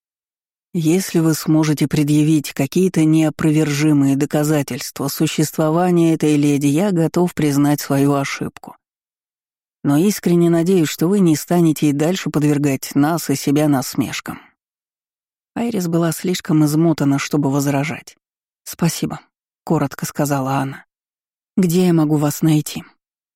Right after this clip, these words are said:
«В зарезервированном отсеке». «Мы там вдвоем, как в кроличьей клетке», —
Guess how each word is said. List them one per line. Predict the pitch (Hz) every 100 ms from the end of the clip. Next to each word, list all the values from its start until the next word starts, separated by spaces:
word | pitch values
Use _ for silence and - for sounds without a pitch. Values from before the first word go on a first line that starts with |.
| _ _ -
«В | 156
зарезервированном | 156 190 185 170 160 170 175 160 156 151
отсеке». | 147 139 - 135 - - - _ _ _ _ _ _ _ _ _ _ _ _ _ _ _
«Мы | 147 160
там | 214 196
вдвоем, | 165 165 180 185 143
как | 139 139 -
в | -
кроличьей | 170 170 156 - 151
клетке», — | - 135 - -